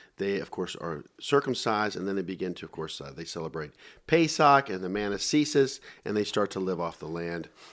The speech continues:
And that is incredible with God's provision. Just a little reminder, just a little historical fact in regards to that. Once again, "You shall be holy" is the theme.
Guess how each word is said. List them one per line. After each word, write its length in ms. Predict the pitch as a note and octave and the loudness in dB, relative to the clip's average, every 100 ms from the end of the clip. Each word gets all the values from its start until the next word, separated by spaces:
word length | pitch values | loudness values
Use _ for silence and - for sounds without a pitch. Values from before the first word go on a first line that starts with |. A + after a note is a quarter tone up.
| - F#2 | -14 -8
And 140 | F#2 | -4
that 240 | G2+ G2+ | -2 -4
is 140 | G2 F#2 | -4 -6
incredible 500 | F2 - G2 F#2 F2 | -6 -2 -2 -2 -4
with 140 | E2+ | -6
God's 240 | F2+ F2 - | -6 -6 -6
provision. 420 | F2 F#2+ F2+ E2+ | -6 -4 -4 -4
Just 220 | A#2 - | -4 2
a 20 | |
little 160 | C3 A#2 | 2 4
reminder, 680 | G#2+ G#2 A#2 A#2+ G#2+ F#2 - - - | 2 2 2 2 2 -2 -4 -18 -14
just 180 | - - | -12 -4
a 60 | A#2 | 0
little 180 | A2 G2 | 0 -2
historical 640 | F#2 - G#2 G2+ F#2 F#2 | -6 -2 0 0 -2 -8
fact 540 | - - G2 F#2+ - - | -10 -6 -4 -4 -8 -8
in 100 | F#2+ | -6
regards 400 | F2+ F2+ F2+ F2 | -4 -4 -4 -6
to 120 | - | -8
that. 360 | E2 G2+ A2+ - _ _ _ _ _ _ - - - - | -2 -2 -2 -6 _ _ _ _ _ _ -20 -20 -10 -2
Once 180 | G#2 | 0
again, 200 | G#2 A#2 | 2 2
"You 100 | A2+ | 2
shall 240 | A2+ A2+ G#2+ | 4 4 4
be 100 | G#2+ | 2
holy" 340 | A2+ A#2 A2 | 2 2 2
is 180 | A2 F2+ | -2 -4
the 80 | F2+ | -10
theme. 520 | - B2 C#3+ F3+ | 0 4 4 2